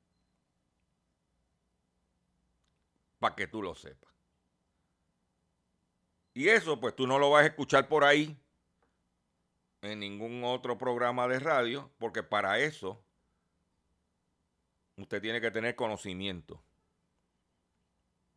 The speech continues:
Y como yo digo, mi frase del veinte veinticuatro es, la si-, es: "Entre los brutos, yo luzco inteligente".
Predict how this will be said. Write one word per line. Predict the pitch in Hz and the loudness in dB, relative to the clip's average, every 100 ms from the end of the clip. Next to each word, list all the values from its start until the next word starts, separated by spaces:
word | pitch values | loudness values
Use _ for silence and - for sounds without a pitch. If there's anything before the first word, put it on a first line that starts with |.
| _ _ _ _ _ _ _ | _ _ _ _ _ _ _
Y | 110 | -12
como | 123 117 | -10 -8
yo | 113 147 | -4 -4
digo, | 139 131 110 98 - _ - | -2 -4 -4 -6 -8 _ -14
mi | 107 | -12
frase | 101 117 127 131 143 | -6 0 0 -2 -4
del | 127 117 | -4 -4
veinte | 120 123 127 | -6 -4 -4
veinticuatro | 120 110 110 - 131 120 92 82 _ _ _ _ _ _ _ _ _ | -4 -6 -12 -4 -2 -2 -6 -18 _ _ _ _ _ _ _ _ _
es, | 123 120 110 _ _ _ _ _ _ _ _ | -2 -2 -6 _ _ _ _ _ _ _ _
la | 107 | -10
si-, | 113 - _ _ _ | -10 -18 _ _ _
es: | 123 131 - _ | -2 -2 -6 _
"Entre | 120 120 120 127 123 | -6 -6 -4 0 2
los | 123 117 | 2 0
brutos, | 165 202 - 92 - _ _ _ _ _ _ _ | -2 -2 -4 -8 -8 _ _ _ _ _ _ _
yo | - 104 | -4 0
luzco | 110 123 - 107 | 2 0 0 -6
inteligente". | 95 - 87 76 82 73 - | -4 -8 -8 -8 -12 -14 -20